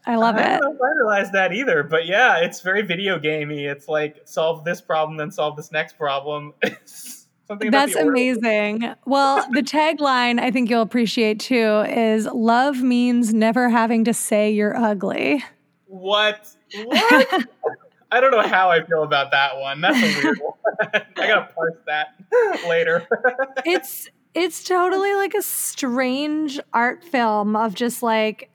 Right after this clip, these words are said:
Speaker 1: I don't know, like a c-, like a carnival of murder and costumes and organ music.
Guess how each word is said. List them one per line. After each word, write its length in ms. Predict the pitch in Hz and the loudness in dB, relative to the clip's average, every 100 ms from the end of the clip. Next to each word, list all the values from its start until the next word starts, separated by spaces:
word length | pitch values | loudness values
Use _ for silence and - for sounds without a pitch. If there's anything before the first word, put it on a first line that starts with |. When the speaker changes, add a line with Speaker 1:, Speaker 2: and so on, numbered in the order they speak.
| - | -2
Speaker 1:
I 180 | 233 | 0
don't 120 | 226 220 | 0 0
know, 300 | 196 240 254 | 0 0 -2
like 180 | 262 254 | -4 -4
a 100 | 240 | -8
c-, 140 | - - - | -10 -14 -4
like 180 | 254 | -2
a 80 | 247 | -2
carnival 760 | 240 - 262 269 269 277 269 269 | -6 -2 0 0 0 0 2 0
of 840 | - 240 220 220 214 226 - - | 2 2 2 0 -4 -8 -12 -4
murder 920 | 233 233 233 262 285 285 277 277 277 269 - | -2 2 2 2 2 2 2 2 0 -2 -2
and 300 | 233 220 208 | 0 0 -2
costumes 1300 | 185 226 233 - 262 254 240 240 233 240 240 - - | 0 2 2 -2 -2 0 0 0 0 0 -2 -4 -8
and 480 | 233 214 202 208 196 - _ - | -4 -2 0 -2 -4 -10 _ -4
organ 380 | 240 190 202 208 | -4 -2 -4 -4
music. 640 | 233 214 - - 285 | -6 -6 -4 -4 -6